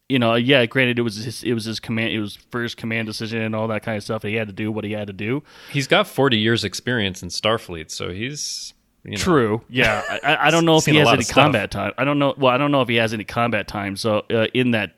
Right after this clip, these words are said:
Speaker 1: uh, from then until the Enterprise, but, like, um, I mean, he's still, I mean,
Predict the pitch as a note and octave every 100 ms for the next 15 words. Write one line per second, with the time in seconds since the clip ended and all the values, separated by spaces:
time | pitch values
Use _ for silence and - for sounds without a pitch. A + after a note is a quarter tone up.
0 | _ - G#2 - C3 A2+ G2+ G2+ B2+ A#2+
1 | A#2+ G#2 A2+ G#2 G2 - - - _ A2
2 | A2 B2+ B2+ - F#2 E2 - - _ _
3 | _ _ - A#2 A#2 A2 G#2 - G#2+ G#2+
4 | G2+ F#2+ G2 - A#2 A#2 G#2+ A#2 C3 -
5 | - C#3 A2+ G2+ A#2 A#2 G#2+